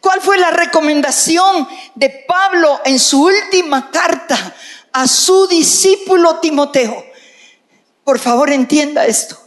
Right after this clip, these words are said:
la urgencia de Pablo. Ya fue su última carta. Él, este era su hijo espiritual, era su discípulo. Él ya iba a partir, ya iba a ser sacrificado. Ahora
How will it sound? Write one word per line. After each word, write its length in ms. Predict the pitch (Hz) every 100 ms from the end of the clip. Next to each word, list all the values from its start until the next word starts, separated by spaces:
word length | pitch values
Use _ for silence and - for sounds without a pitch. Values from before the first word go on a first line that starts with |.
| -
la 120 | 277
urgencia 540 | 262 254 320 285 277 226
de 100 | 320
Pablo. 360 | - 240 226 - _ _ _ _ _ _
Ya 160 | 277 247
fue 160 | 330
su 240 | 294 320 302
última 480 | 330 320 277 269
carta. 340 | - 175 - - _ _ _ _ _ _ _ _ _ _ _ _ _ _ _ _ -
Él, 380 | 302 311 311 - - -
este 260 | 277 -
era 160 | 339 302
su 180 | - 302
hijo 200 | 294 277
espiritual, 600 | 254 294 269 277 277 285
era 160 | 330
su 180 | - 320
discípulo. 640 | 285 247 277 - 254 240 233 - - - _
Él 200 | - 330
ya 180 | 330 320
iba 220 | 339 330
a 100 | 311
partir, 680 | 262 226 - 339 294 214 -
ya 120 | 262
iba 140 | 302 330
a 80 |
ser 280 | 311 349 339
sacrificado. 760 | 339 269 262 240 247 254 233 208 - - - -
Ahora 460 | 240 254 269 220